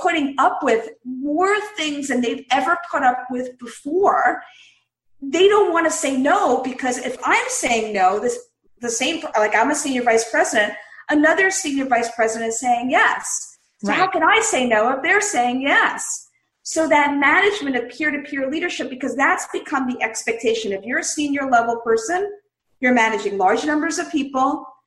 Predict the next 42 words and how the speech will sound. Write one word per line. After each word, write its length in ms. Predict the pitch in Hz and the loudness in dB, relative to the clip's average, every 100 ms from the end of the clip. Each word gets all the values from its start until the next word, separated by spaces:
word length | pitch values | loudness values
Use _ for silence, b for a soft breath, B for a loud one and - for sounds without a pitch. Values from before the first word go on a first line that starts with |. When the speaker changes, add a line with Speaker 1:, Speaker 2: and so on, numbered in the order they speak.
| 190 | 0
Speaker 2:
Mm-hmm. 460 | 214 208 196 196 | 2 2 0 0
Speaker 1:
all 320 | 214 240 277 339 | 4 6 4 2
the 60 | - | -4
time, 720 | - 262 240 226 233 262 - | -2 2 2 2 -2 -6 -8
communicating 720 | - 254 277 285 269 226 226 202 | -6 -4 -2 -4 0 2 2 0
all 260 | 214 240 294 | 2 2 0
the 160 | 330 | -4
time. 560 | - 208 175 165 170 247 B B B 254 | -6 -6 -4 -4 -6 -8 B B B -4
And 120 | 254 | -2
so 580 | - 285 269 262 262 - | -2 0 2 0 -4 -6
you 160 | 254 285 | -2 2
don't 240 | 285 311 | 2 2
wanna 200 | 302 285 | 0 0
be 200 | 262 254 | -2 0
the 180 | 233 240 | 0 2
odd 220 | 233 240 | 2 4
man 180 | 247 240 | 4 4
out. 300 | 240 403 - - - _ _ _ _ | 4 4 2 -2 -14 _ _ _ _
Speaker 2:
Right. 260 | 202 180 - _ _ | -2 -2 -4 _ _
Speaker 1:
So 140 | - 262 | -2 0
there's 240 | 254 254 247 | 2 0 2
more 280 | 254 277 311 | 2 4 4
boundaries 560 | 269 240 233 226 196 | 4 4 2 -4 -6
you 120 | 220 | -8
need, 320 | 214 208 208 214 | -6 -6 -4 0
more 180 | 233 | 2
standards, 720 | 320 - 220 202 202 208 214 | 0 -2 -4 -2 0 0 0
and 260 | - 226 226 | -4 -6 -6
more 400 | 226 262 302 294 | -4 0 2 2
ways 360 | 240 220 226 - | 4 4 4 0
to 60 | |
stop 380 | 226 - 226 226 - | -6 0 0 0 -4
tolerating 960 | 214 240 359 302 208 190 190 196 247 b b - | 0 0 0 0 0 0 -2 -4 -6 b b -4
and 100 | 247 | -2
to 60 | |
fe-, 320 | 254 311 339 - | 0 0 0 0
even 200 | 320 320 | -4 -2
figure 280 | 302 247 339 | -6 0 2
out 100 | - | 2
what 140 | 220 | -4
you're 80 | 208 | -6
tolerating. 760 | - - 415 480 180 160 110 | -8 -2 -2 0 -2 -2 -8